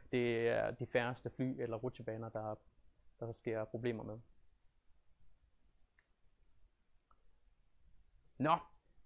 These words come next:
vi går videre til interaktion og instruktion. Og skuespillerne er jo et kæmpe element af vores interaktive oplevelser. Gæsterne kommer ned for at være hovedperson i en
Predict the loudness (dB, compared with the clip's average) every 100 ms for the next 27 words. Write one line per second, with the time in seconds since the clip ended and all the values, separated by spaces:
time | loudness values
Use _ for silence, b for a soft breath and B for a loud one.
0 | -12 6 10 12 10 10 10 10 8 8
1 | 12 12 10 2 4 2 0 4 6 6
2 | 6 4 4 2 0 0 6 6 6 0
3 | -12 -20 _ _ -20 -20 -20 -20 _ _
4 | 12 12 12 12 6 -2 6 12 12 12
5 | 10 12 10 8 8 12 12 12 6 4
6 | 6 8 8 6 4 2 2 4 4 4
7 | -2 -4 0 0 0 -2 -2 0 2 2
8 | 0 0 0 -2 -6 -6 -6 -6 -10 -20
9 | -20 _ -20 -4 6 8 8 6 6 6
10 | 6 6 6 8 6 8 8 8 8 2
11 | -12 4 8 10 8 2 4 2 2 0
12 | 2 0 0